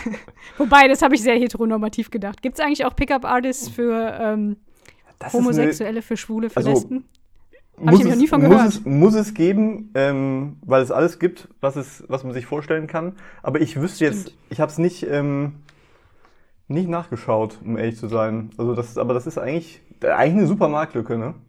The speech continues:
Speaker 1: Voll. Weißt du, was mir gerade einfällt? Ich glaub, ich hab gerade meinen Traumberuf gefunden. Ich wär gern Pickup-Artist für Tiere.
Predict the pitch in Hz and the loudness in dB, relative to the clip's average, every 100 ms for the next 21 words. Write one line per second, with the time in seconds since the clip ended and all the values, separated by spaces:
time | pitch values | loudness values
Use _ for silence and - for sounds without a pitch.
0 | _ _ _ _ _ _ _ _ - 247 | _ _ _ _ _ _ _ _ -4 -2
1 | 233 - _ - 254 269 254 254 294 285 | -2 -4 _ -4 0 0 2 2 4 4
2 | 277 269 277 254 214 214 - - 254 247 | 4 2 0 -2 -4 -12 -12 -6 -2 -2
3 | 269 226 254 254 254 - - 247 233 - | -4 -6 -2 0 0 -4 -8 -4 -4 -2
4 | 269 247 220 - 220 233 233 247 - - | 0 0 -4 -10 -12 -10 -8 -10 -14 -20
5 | - 226 240 233 233 - 277 285 262 226 | -14 -8 -6 -4 -2 0 0 0 -2 -4
6 | 226 277 - - - _ - _ _ _ | -2 -4 -8 -18 -20 _ -20 _ _ _
7 | _ _ _ _ - 254 254 - 285 269 | _ _ _ _ -6 -4 -4 -2 -2 0
8 | 196 196 | -4 -8